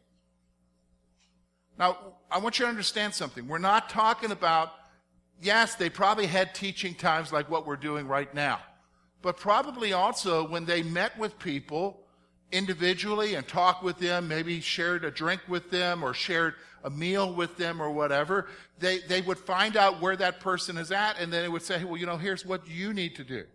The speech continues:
This is how you can walk closer to the Lord. This is what you need to do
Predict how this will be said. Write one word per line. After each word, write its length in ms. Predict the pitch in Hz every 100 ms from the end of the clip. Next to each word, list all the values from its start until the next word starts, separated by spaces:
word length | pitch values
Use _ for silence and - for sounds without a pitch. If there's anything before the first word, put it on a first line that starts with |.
| -
This 160 | 147
is 100 | 170
how 160 | - 185
you 320 | 175 156 185
can 260 | 185 202 170
walk 300 | 165 147 -
closer 320 | 156 127 127
to 160 | - 135
the 100 | 117
Lord. 360 | 117 110 87 - _ - - -
This 160 | 160
is 140 | 175 147
what 260 | 175 165
you 160 | 165 190
need 200 | 185 175
to 80 | 151
do 340 | 151 135 110